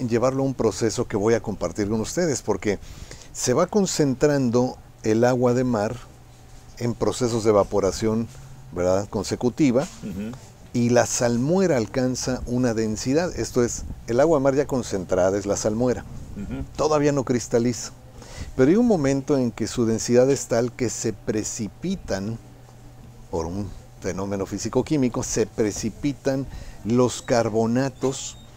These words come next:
Speaker 1: propios de la actividad de los organismos marinos, o sea, los bivalvos, eh, todos los animales que hacen concha,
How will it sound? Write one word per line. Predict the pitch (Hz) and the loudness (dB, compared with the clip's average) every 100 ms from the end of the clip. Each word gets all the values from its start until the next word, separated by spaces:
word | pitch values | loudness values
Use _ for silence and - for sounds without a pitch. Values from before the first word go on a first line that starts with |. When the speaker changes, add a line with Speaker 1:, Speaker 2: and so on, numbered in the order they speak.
| - - - | -20 -20 -4
Speaker 1:
propios | 131 135 127 131 113 | 4 4 4 0 2
de | 107 | 2
la | |
actividad | 98 - 101 98 98 110 120 - | 2 0 -2 0 2 2 0 -2
de | 104 | -2
los | 95 92 | -2 0
organismos | 101 110 123 131 135 | 0 2 2 2 0
marinos, | 143 170 220 123 - | 2 2 2 0 -4
o | |
sea, | 90 104 90 | 2 4 4
los | 87 76 | 0 -4
bivalvos, | 101 104 117 127 127 113 113 - - - - - | -2 2 2 4 2 2 0 -4 -16 -18 -16 -6
eh, | 98 98 | -4 0
todos | 135 135 | 4 4
los | 120 117 | 4 0
animales | 104 110 123 117 | 0 2 0 2
que | 127 | 0
hacen | 127 107 | 0 2
concha, | 127 117 95 | 4 4 2